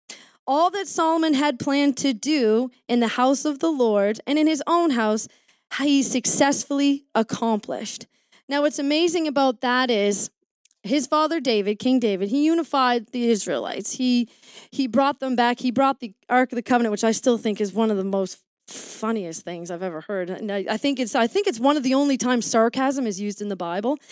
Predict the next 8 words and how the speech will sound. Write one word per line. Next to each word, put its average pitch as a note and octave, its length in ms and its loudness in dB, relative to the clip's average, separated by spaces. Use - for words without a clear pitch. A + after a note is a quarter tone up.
Um, B3+ 840 0
"Oh, A#3 300 0
great A3 280 0
are C4+ 120 2
you, C4 360 2
King A#3 280 0
of B3 100 0
Israel." A#3 600 2